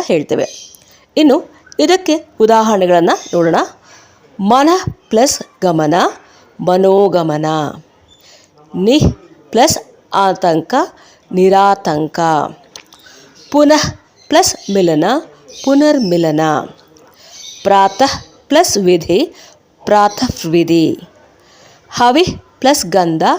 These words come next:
ಹವಿರ್ಗಂಧ. ಹವಿ ಪ್ಲಸ್ ಅಂಶ, ಹವಿರಂಶ.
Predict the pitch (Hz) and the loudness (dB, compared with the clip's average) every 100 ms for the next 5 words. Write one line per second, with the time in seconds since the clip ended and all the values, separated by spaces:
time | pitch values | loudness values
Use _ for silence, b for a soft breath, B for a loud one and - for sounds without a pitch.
0 | - B B B - 220 247 269 165 165 | -4 B B B -2 0 2 0 2 2
1 | 170 165 180 160 - - _ _ _ b | 2 0 -2 -2 -4 -8 _ _ _ b
2 | b b b b 226 220 302 - - _ | b b b b 0 2 2 -2 -10 _
3 | - 262 330 - - 185 160 - 185 190 | -2 0 0 -4 -4 -2 0 -2 -2 -2
4 | 196 B B B B - 233 277 208 156 | -4 B B B B -2 2 2 0 -2
5 | - - | -4 -2